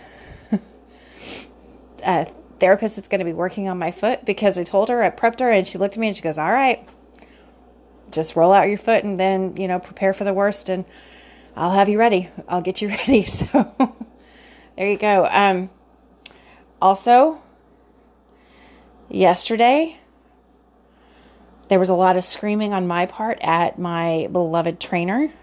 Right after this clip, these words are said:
Omar, because of my, um, his, his exercise that he had me do with the leg bands,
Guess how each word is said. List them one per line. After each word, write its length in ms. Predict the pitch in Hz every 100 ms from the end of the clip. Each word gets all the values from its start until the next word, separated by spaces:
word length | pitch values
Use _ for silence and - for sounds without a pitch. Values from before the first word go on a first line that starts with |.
| -
Omar, 440 | 156 170 202 302 - - _ _ - _ _ _ - - - - - - - _ -
because 540 | 196 - 190 175 170 180
of 340 | 170 165 170
my, 600 | 175 165 160 156 156 156 -
um, 480 | 165 156 151 165 175 - - _ - _ - - -
his, 360 | - 180 165 170
his 420 | 170 160 - - _ _ _ _ _ - _ _ - _ _ - _ _ _ -
exercise 600 | 190 - 190 190 175 170
that 100 | 170
he 80 | 170
had 240 | 180 170
me 140 | 170
do 260 | 160 170 196
with 400 | 208 175 165 -
the 100 | 175
leg 260 | 165 165 170
bands, 440 | 202 277 392 -